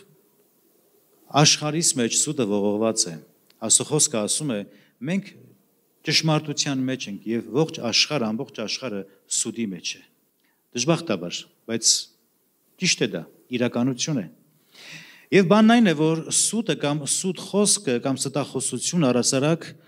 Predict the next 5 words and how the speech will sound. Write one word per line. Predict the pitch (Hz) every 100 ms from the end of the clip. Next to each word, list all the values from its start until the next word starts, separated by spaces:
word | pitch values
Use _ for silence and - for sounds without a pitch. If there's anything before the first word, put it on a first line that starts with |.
| - _
հատուկ | - 151 185 151
բաժի-, | - 147 147 147
պատիժ | 147 143 147 160 120
չունի | - 165 180 143 95 - - _ _ _ _ - - - _ _ -
քրեորեն, | 120 120 110 104 98